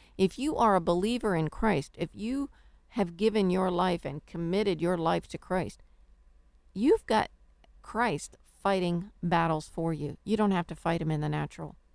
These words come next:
You do not have to go there. I know people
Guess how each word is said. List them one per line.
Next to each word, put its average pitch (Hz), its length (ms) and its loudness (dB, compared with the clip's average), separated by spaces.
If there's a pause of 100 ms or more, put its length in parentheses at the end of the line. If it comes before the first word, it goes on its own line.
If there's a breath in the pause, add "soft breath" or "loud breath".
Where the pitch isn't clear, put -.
(220)
You 226 180 2
do 175 140 0
not 165 240 -2
have 165 160 -8
to - 80 -8
go 160 240 -4
there. 143 280 -8 (1400)
I 226 140 6
know 277 180 2
people 190 540 6